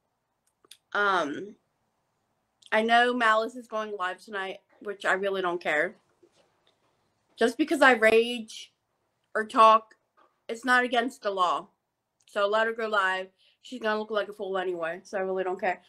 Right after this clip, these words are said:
And Samantha, if you ever talk about my fiance out your mouth again,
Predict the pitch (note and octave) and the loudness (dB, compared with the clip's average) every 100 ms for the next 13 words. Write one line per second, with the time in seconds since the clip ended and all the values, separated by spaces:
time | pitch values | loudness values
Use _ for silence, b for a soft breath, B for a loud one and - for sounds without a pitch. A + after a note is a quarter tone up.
0 | b b A#3+ B3+ C#4 C#4 C#4 C4+ B3+ A#3+ | b b -4 0 2 2 4 4 4 0
1 | C#4 - - C#4+ C4+ C4+ A3+ F3 - _ | -4 0 8 8 8 4 4 0 -8 _
2 | _ B3+ B3 B3 A#3 - A3 A3 B3 A#3 | _ -6 -6 -4 -6 -4 -4 -6 -6 -6
3 | G#3+ G#3 A3 - G#3+ G#3 A#3 A3 G#3 G#3 | -6 -8 -12 -4 -4 -4 -6 -6 -6 -6
4 | G#3 G3 E3+ | -8 -6 -8